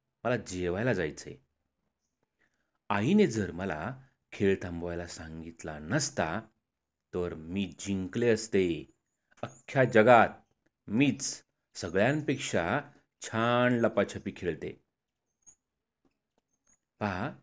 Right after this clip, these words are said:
तुम्हाला जे जे शोधायला सांगितलंय, ते सगळं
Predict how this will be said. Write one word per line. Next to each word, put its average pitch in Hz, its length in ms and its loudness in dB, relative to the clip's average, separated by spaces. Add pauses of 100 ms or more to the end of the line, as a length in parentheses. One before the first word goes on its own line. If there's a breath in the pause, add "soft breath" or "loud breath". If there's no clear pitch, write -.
(960)
तुम्हाला 101 500 -6
जे 104 200 2
जे 143 140 4
शोधायला 95 440 2
सांगितलंय, 87 800 -6 (800)
ते 85 80 -8
सगळं 98 520 -2